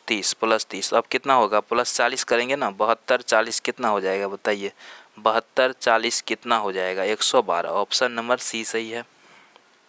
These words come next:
क्वेश्चन नंबर पच्चीस पे देखते हैं, तो यहाँ तीन से छः, छः से बारह हो रहा है, तो यहाँ पे सिंपल है, तीन से छः यानी प्लस तीन, छः से बारह यानी गुना दो, फिर बारह से पन्द्रह यानी प्लस तीन,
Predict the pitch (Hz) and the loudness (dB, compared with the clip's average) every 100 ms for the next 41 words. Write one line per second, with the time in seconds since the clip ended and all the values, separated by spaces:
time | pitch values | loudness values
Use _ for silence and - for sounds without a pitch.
0 | _ _ - 123 - 139 139 - 127 - | _ _ -2 2 4 2 2 2 0 2
1 | 156 - 151 135 - 104 101 101 117 120 | 0 2 4 2 2 -2 -2 -2 0 0
2 | - 131 135 135 127 - 127 120 - 123 | 0 -2 0 0 0 4 4 4 4 2
3 | - 120 120 120 104 95 92 107 131 113 | 2 4 4 6 4 4 2 -2 -4 -6
4 | - 120 123 123 123 - 135 131 147 120 | -4 -4 -2 0 0 -2 -6 -2 -2 0
5 | 113 - - - _ _ 123 135 135 127 | -2 -4 -20 -20 _ _ -4 -2 2 2
6 | - 117 104 104 113 117 117 120 120 - | 4 4 4 0 -6 0 2 2 0 0
7 | 120 107 117 _ - - - _ - 131 | 0 0 -8 _ -20 -20 -20 _ 0 2
8 | 131 135 127 120 107 101 101 110 107 113 | 4 2 4 4 4 2 0 -2 -4 0
9 | 113 113 110 95 - _ - _ _ - | 0 2 0 0 -6 _ -20 _ _ -6
10 | 127 117 120 127 135 - 135 120 117 110 | -6 2 4 4 2 0 2 2 4 4
11 | 107 107 110 110 113 - - 110 107 | 2 0 -2 0 0 -2 -2 -2 -2